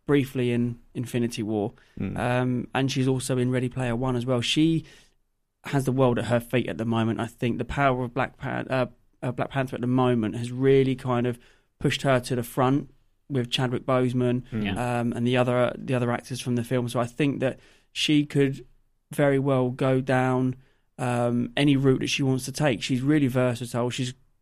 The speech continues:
Speaker 1: great athletically in terms of what she can bring to the screen. She's got excellent screen presence,
Speaker 3: Mm-hmm.
Speaker 1: um, and she's got a real strong, um,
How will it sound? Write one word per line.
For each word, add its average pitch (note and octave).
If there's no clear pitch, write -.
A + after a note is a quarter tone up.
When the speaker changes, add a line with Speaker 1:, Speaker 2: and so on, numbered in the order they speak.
Speaker 1:
great D3+
athletically C3+
in C3
terms B2+
of B2
what C3
she -
can B2+
bring C3
to B2+
the B2
screen. E3
She's -
got C#3
excellent C#3
screen B2
presence, B2
Speaker 3:
Mm-hmm. A2
Speaker 1:
um, B2
and B2+
she's C3
got -
a -
real C#3
strong, C3+
um, B2+